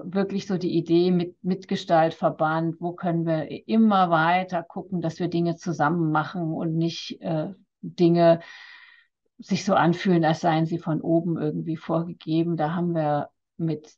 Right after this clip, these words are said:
mit dem, sagen wir mal, amerikanisch-hierarchischen System, was I C F Global vorgibt, immer genug zu tun. Das müssen wir nicht auch noch in Deutschland reproduzieren, denke ich. Ähm, und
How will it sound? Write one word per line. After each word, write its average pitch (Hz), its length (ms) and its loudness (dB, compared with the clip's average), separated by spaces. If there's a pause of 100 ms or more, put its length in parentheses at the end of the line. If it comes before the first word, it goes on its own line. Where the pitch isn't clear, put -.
(200)
mit - 560 -10
dem, 156 600 -4
sagen 156 220 -4
wir 151 40 -2
mal, 147 360 -2
amerikanisch-hierarchischen 160 1400 0
System, 165 680 -2
was 156 240 -4
I - 160 -4
C - 160 -10
F - 200 -4
Global 160 380 0
vorgibt, 160 560 -4
immer 156 420 0 (300)
genug 202 340 2
zu - 140 0
tun. 175 280 2
Das 180 120 -4
müssen 180 180 -4
wir 180 60 -2
nicht 165 180 -2
auch - 60 2
noch 170 140 0
in 160 80 -2
Deutschland 156 420 -2
reproduzieren, 151 880 -4
denke 143 320 -2
ich. 165 240 -6 (680)
Ähm, 175 340 0 (440)
und 190 420 2